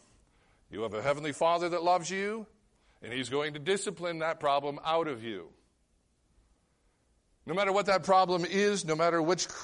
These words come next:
behavior it is, that sin problem, the promise from your heavenly Father is that it will be corrected. And what a wonderful thing when that finally happens.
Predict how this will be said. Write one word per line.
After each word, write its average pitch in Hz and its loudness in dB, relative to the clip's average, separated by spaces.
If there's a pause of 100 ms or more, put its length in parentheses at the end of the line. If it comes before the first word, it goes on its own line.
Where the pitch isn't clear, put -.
(140)
behavior 190 0
it 190 2
is, 175 0 (260)
that 180 4
sin 240 0
problem, 170 4
the 170 0
promise 190 4
from 175 -8
your 165 2
heavenly 180 0
Father 156 0
is 147 -4
that 165 0
it 165 -4
will 175 2
be 135 -4 (260)
corrected. 170 0 (2500)
And 117 -10
what 156 2
a 147 4
wonderful 175 0
thing 147 -4
when 117 -6
that 120 -6
finally 120 -4
happens. - -14